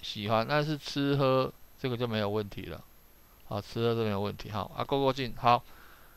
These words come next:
那你现在想想看，你这边 every day，刚才那个 on，on，every day 不是 on，every Sunday 不就是？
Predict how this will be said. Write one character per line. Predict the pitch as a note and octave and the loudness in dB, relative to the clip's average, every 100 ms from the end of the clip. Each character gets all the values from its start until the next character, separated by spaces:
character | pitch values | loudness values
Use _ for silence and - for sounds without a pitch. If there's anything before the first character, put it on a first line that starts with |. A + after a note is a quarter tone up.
| - - | -20 -4
那 | - F#3+ F3+ | 10 12 12
你 | D#3 C3 | 12 6
现 | B2 E3+ | 6 8
在 | D#3+ | 8
想 | - C3+ | 6 6
想 | D3 A2+ | 6 4
看， | A2+ C3+ A2+ | 6 4 4
你 | |
这 | A2 D3+ | 0 2
边 | D3 D3 - | 2 0 2
every | E3+ E3 E3+ D#3+ D#3+ D#3+ D#3 | 6 6 6 4 2 2 4
day， | D#3 B2 - | 6 6 4
刚 | - D#3 | 4 6
才 | D3 | 6
那 | D3+ | 4
个 | |
on，on，every | C#3+ B2 B2 B2+ - C3 B2 B2+ - - - - D3 D3 D3+ | 2 4 2 2 -2 2 2 0 -12 -20 -16 2 2 4 4
day | D#3 C3+ | 4 4
不 | C3 | 2
是 | C#3+ | 2
on，every | A2+ A2+ B2 - - - - - - - - - - D3 D3 D3 D3+ D3+ | 2 0 -4 -14 -20 -20 -20 -20 -20 -20 -20 -20 -2 4 4 4 0 2
Sunday | D3 C#3 C#3+ A#2+ | 4 4 4 2
不 | A2 | 2
就 | A#2 | -4
是？ | C3 | -4